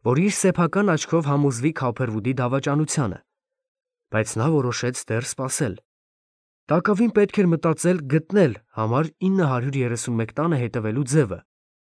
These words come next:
եթե արդեն պետք էր այդ բանն անել։ Ֆրենկի մտքով ոչինչ չպետք է անցնի։ Եթե պարզվի, որ Էյլին Բաթլերն է դա, թեև ավելի հավանական էր, որ այդ նա չէր,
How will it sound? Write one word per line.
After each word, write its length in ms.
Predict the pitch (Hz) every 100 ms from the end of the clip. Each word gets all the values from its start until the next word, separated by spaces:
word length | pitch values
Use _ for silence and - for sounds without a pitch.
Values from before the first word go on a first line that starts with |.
| _ _ -
եթե 220 | 110 127
արդեն 340 | 120 117 165
պետք 260 | 160 170 -
էր 140 | 110
այդ 180 | 104 98
բանն 300 | 110 117 113
անել։ 240 | 113 85 - _ _ _ _ _ _ _ _ _ _ _ _ _
Ֆրենկի 340 | 113 123 -
մտքով 420 | 202 156 - 160 123
ոչինչ 320 | 113 156 151
չպետք 400 | - - 196 -
է 80 | 110
անցնի։ 360 | 95 - 90 - _ _ _ _ _ _ _ _ -
Եթե 240 | 113 117
պարզվի, 480 | 170 165 165 160 151
որ 180 | 180 160
Էյլին 400 | 151 147 139 170 131
Բաթլերն 480 | 123 - 170 175 117
է 20 |
դա, 160 | 98 90 - _ _ _ _ _ _ _ _
թեև 260 | - 143 175
ավելի 260 | 160 156 151
հավանական 580 | 131 135 135 127 151 160
էր, 60 | 113
որ 160 | 120
այդ 200 | 117 120 117
նա 140 | 117
չէր, 300 | 113 120 87